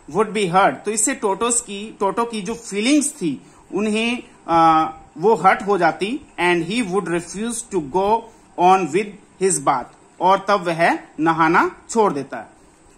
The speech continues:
And one day, एक दिन, Toto nearly succeeded in boiling himself alive, और एक दिन तो टोटो, यानी कि जिंदा ही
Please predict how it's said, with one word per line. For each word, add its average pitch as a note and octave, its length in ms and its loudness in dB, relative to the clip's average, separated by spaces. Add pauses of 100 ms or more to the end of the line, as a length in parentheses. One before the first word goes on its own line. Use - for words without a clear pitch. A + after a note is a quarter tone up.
(140)
And G3 180 -2
one C4 220 4
day, D#3+ 320 -4
एक A3 240 -2
दिन, A3+ 280 -4
Toto A3 260 0
nearly G3+ 580 0
succeeded G#3+ 600 -4
in F#3+ 260 -4
boiling F#3 400 -2
himself G#3 400 -4 (140)
alive, G3 240 -2 (160)
और E3+ 140 -6
एक G#3+ 240 -2
दिन G#3+ 180 -6
तो F#3+ 540 -6 (380)
टोटो, A3+ 600 2 (920)
यानी C#3+ 180 -4
कि A#3 140 -2
जिंदा F#3 440 2
ही A3 440 -2